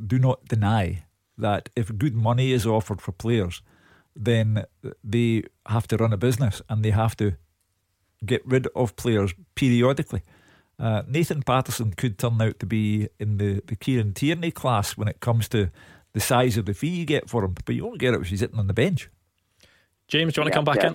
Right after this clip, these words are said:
Speaker 2: in?
Speaker 3: No, eh, it's just, eh, I, I, I, I, I, I certainly wouldn't like, eh, Rangers to, eh, to, eh, loan him out.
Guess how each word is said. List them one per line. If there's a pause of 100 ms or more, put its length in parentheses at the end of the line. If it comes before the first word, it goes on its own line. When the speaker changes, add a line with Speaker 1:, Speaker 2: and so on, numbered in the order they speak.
(640)
Speaker 2:
in?
Speaker 3:
No,
eh,
it's
just,
eh, (100)
I, (120)
I,
I,
I, (280)
I, (100)
I
certainly
wouldn't
like,
eh,
Rangers
to,
eh, (180)
to,
eh,
loan
him
out.